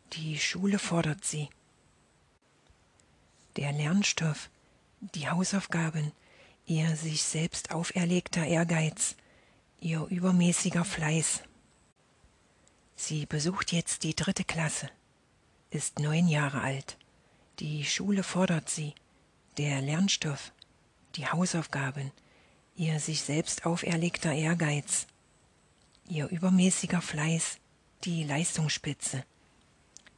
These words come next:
Sie will unter den Besten sein. Doch nicht alles fällt ihr leicht.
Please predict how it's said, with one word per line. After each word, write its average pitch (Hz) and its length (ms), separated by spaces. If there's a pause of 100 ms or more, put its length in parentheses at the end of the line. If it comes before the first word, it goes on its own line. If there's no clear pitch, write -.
(180)
Sie 147 300
will 175 120
unter 180 280
den 165 180
Besten 151 400
sein. 127 340 (2250)
Doch 170 360
nicht 202 380
alles 214 420
fällt 185 400
ihr 190 160
leicht. 147 560